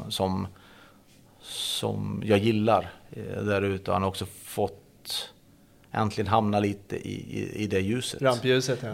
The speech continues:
Speaker 1: Ja,
Speaker 2: Mm.
Speaker 1: eh, sen, sen är det så att jag gillar ju, vad heter, nu kommer jag inte på namnet, det är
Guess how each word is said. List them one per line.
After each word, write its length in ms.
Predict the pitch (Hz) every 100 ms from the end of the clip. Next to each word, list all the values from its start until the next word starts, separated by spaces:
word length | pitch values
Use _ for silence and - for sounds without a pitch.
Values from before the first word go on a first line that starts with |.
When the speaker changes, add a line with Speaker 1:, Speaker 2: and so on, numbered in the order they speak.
| 117
Speaker 1:
Ja, 320 | 113 117 113 131
Speaker 2:
Mm. 140 | 120 -
Speaker 1:
eh, 640 | - 50 - - - - - - - - - - - - - - - - - - - - - - -
sen, 240 | 147 143
sen 200 | 127 135
är 140 | 135 127
det 80 | 117
så 200 | 117 107
att 180 | 107 - - - -
jag 100 | 123
gillar 280 | 120 131 120
ju, 60 | 120
vad 120 | 113
heter, 220 | 107 113
nu 100 | 107
kommer 180 | 101 104
jag 20 |
inte 100 | 92
på 300 | 107 101 101
namnet, 360 | 104 98 95 92
det 180 | - 104
är 100 | 101